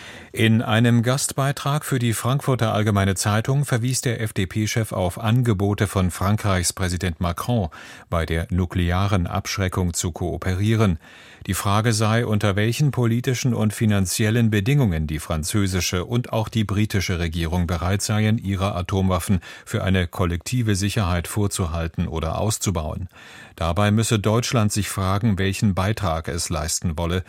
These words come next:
schrieb Lindner. Auch die S-P-D-Spitzenkandidatin für die Europawahl Barley rechnet mit baldigen Debatten über Atomwaffen für die Europäische Union.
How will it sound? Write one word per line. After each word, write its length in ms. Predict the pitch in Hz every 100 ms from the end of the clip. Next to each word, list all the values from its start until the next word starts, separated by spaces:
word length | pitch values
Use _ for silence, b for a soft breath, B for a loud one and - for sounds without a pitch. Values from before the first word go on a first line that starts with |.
| B B
schrieb 340 | - 98 90
Lindner. 440 | 92 87 92 78 - - - _ B B B B B B B B B -
Auch 260 | 120 139 -
die 240 | 156 143
S-P-D-Spitzenkandidatin 1600 | 143 135 - 131 139 170 - 160 165 147 139 135 131 127 - 139
für 100 | 135
die 140 | 127
Europawahl 800 | 104 101 139 151 107 87 92 101
Barley 580 | 90 110 139 113 73 76
rechnet 480 | 85 104 104 101 -
mit 160 | 92 -
baldigen 540 | 95 104 110 101 90
Debatten 480 | 87 82 107 - 101
über 320 | 80 87 87
Atomwaffen 760 | 82 110 117 101 80 - 113 98
für 140 | 101
die 140 | 85
Europäische 720 | 69 87 82 78 85 78 90
Union. 560 | 85 87 90 104 95